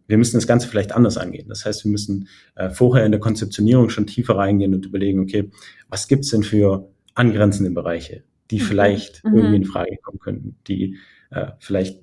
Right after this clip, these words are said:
Speaker 1: ein ähnliches Skillset haben, was, was vielleicht an dieser Stelle auch gebraucht wird.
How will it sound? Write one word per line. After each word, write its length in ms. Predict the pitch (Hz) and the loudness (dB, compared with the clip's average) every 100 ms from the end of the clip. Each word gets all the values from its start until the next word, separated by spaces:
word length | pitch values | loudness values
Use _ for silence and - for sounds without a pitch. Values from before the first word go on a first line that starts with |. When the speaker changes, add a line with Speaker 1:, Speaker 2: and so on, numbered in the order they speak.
| - | -8
Speaker 1:
ein 200 | 90 95 | -6 0
ähnliches 400 | 107 135 127 123 | 4 6 4 -2
Skillset 420 | - 127 127 110 | 2 2 4 2
haben, 380 | 107 98 95 95 95 | 2 2 0 -2 -6
was, 300 | 95 - - | -8 -8 -10
was 180 | 98 | -10
vielleicht 400 | - 101 98 98 104 | -8 -4 -4 -4 -2
an 60 | |
dieser 440 | 98 95 95 95 - | -2 0 0 -2 -6
Stelle 320 | - 104 98 | -2 0 2
auch 220 | 92 - - - - _ - | -2 -6 -20 -18 -18 _ -16
gebraucht 440 | 104 95 110 - 92 | -8 0 0 0 -8
wird. 200 | 90 | -12